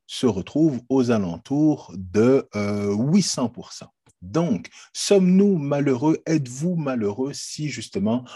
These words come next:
en un petit peu plus d'un an, vous avez eu la possibilité de faire un mille sept cents pour cent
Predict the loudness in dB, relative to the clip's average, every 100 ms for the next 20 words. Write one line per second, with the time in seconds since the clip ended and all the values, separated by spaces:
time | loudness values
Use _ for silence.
0 | -6 -2 -2 -2 0 2 2 0 -2 -4
1 | 0 2 2 0 -2 -2 -4 -12 _ -12
2 | -2 0 2 2 0 0 -2 -4 -6 -6
3 | 0 2 2 0 -4 -4 -12 -6 -4 -2
4 | 0 0 0 -6 -6 -2 2 4 4 0
5 | -4 -6 -4 -4 -4 -10 -2 0 0